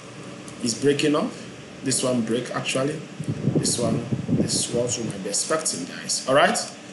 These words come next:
so that's it. Then which other coin should we look at? Okay, now some other guys, they also demanded. Um, let's take a look at this one. Uh, this our A S T, yes, uh-huh,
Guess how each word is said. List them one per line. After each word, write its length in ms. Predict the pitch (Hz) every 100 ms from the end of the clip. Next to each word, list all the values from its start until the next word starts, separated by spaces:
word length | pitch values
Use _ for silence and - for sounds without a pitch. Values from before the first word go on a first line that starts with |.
| -
so 180 | - 117
that's 360 | 107 143 120 117
it. 260 | 95 -
Then 600 | 180 180 175 - - -
which 180 | 202 -
other 200 | 175 175
coin 220 | 175 165
should 200 | 156 151
we 60 | 160
look 200 | 160 156
at? 180 | 117 -
Okay, 220 | 190 170
now 180 | 190 185
some 240 | 180 170
other 200 | 170 180
guys, 340 | 175 165 156
they 100 | 139
also 240 | 151 151 160
demanded. 720 | 135 135 135 135 135 135 135 - - - - -
Um, 680 | 147 131 120 107 98 92 - 110 - - - - - - - - - - - - -
let's 200 | 147 143
take 120 | 151
a 60 |
look 180 | 127 139
at 140 | 135 110
this 220 | 135 -
one. 260 | 160 214 254 - - - - -
Uh, 320 | 120 113 107
this 340 | 123 139 -
our 420 | 131 123 117 104 95 - - - - - - - -
A 300 | 170 175 -
S 420 | 156 156 - -
T, 200 | 170 143
yes, 720 | 127 175 175 143 113 87 -
uh-huh, 640 | - 151 156 - 139 -